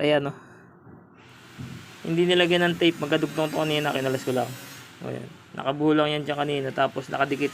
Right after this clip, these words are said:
dun sa body. O, yun.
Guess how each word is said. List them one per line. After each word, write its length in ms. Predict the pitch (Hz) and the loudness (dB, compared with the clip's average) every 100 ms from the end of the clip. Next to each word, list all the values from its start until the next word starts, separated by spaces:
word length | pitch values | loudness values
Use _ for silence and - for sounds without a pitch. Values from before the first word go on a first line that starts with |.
| - | -4
dun 160 | 139 | -4
sa 80 | 151 | 0
body. 400 | 139 139 143 147 - - - - - - - - - - - - - - - - - - - - - - - - - - - - - - - - - 135 | 4 4 4 0 -2 -12 -12 -12 -14 -14 -14 -14 -14 -14 -14 -14 -12 -14 -14 -14 -14 -14 -14 -16 -18 -20 -20 -20 -20 -20 -20 -20 -20 -20 -20 -20 -10 -2
O, 80 | 135 | 0
yun. 160 | 143 | 0